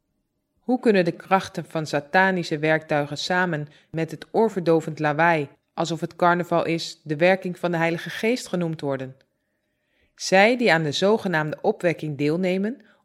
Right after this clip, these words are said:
ontvangen indrukken die hun op drift brengen. Zij kunnen niet meer navertellen wat zij vroeger over bijbelse beginselen wisten. Dit soort van aanbidding mag op geen enkele wijze aangemoedigd worden.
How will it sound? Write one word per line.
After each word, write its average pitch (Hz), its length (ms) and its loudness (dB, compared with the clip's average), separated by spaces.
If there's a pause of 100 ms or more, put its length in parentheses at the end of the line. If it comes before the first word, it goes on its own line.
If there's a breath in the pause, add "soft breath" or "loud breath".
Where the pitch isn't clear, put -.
ontvangen 175 480 -2
indrukken 220 680 -2
die 165 300 -2
hun 165 160 -2
op 147 120 -8
drift 226 360 -4
brengen. 139 420 -6 (920)
Zij 180 220 0
kunnen 170 280 2
niet 233 200 0
meer 247 100 0
navertellen 160 720 0
wat 151 140 -2
zij 131 140 -4
vroeger - 540 -4
over 143 240 -4
bijbelse 175 420 0
beginselen 160 560 -6
wisten. 156 420 -8 (1040)
Dit 208 260 2
soort 190 200 0
van 156 140 -2
aanbidding 151 460 -2
mag 165 200 -2
op 151 100 -8
geen 147 260 -6
enkele 233 400 -2
wijze 180 340 0
aangemoedigd 170 600 -4
worden. 139 360 -4